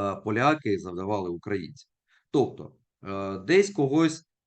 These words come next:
е, наприклад, там спалили хутір, десь когось пограбували, де, ну, тобто, е,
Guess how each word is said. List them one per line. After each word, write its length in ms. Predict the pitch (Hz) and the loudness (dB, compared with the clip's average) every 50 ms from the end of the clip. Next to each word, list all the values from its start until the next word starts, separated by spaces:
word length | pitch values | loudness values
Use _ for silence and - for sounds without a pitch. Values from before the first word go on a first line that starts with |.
| - | -10
е, 140 | - 101 101 | -8 -6 -4
наприклад, 480 | 101 110 107 - 135 135 131 127 110 107 | -4 -4 -2 -2 -4 -4 -2 -4 -4 -4
там 140 | 113 101 98 | -4 -6 -6
спалили 480 | - - - 104 110 120 117 113 107 | -6 -6 -4 -2 0 0 0 0 0
хутір, 440 | 104 - - 90 85 - - - 78 | -2 -4 -6 -8 -8 -8 -10 -10 -4
десь 200 | 80 101 110 110 | -4 -4 -4 -2
когось 280 | - 117 113 127 123 127 | -4 -4 -4 -4 -4 -4
пограбували, 760 | 123 123 113 120 120 117 120 113 104 95 85 80 76 80 82 | -6 -6 -4 -4 -4 -4 -4 -4 -4 -4 -6 -8 -10 -12 -8
де, 360 | 80 98 107 117 120 120 110 | -4 -2 0 2 2 0 0
ну, 140 | 135 127 113 | -2 -4 0
тобто, 420 | - 135 131 131 - 135 127 127 - - _ _ - | 0 -2 0 2 0 0 0 -2 -8 -20 _ _ -4
е, 340 | 104 110 107 104 101 - | -2 0 0 0 -2 -6